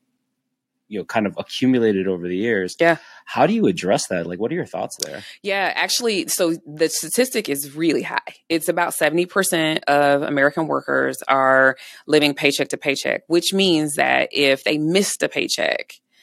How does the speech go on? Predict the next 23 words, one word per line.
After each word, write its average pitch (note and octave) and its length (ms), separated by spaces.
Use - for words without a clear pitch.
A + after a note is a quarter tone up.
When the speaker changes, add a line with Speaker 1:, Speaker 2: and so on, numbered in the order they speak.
Speaker 2:
they D#3+ 120
would D#3 180
be D3 200
in C#3+ 100
dire B2+ 260
straits. - 440
Something F3+ 340
might C3+ 160
not B2+ 140
get - 160
paid, - 320
right? C3+ 320
And C#3+ 140
so, C#3+ 480
um, D3 360
the C#3+ 100
challenge E3+ 480
there C#3 440
is, C3 840
what D3 640
are E3+ 140
we D3 140
doing? B2 280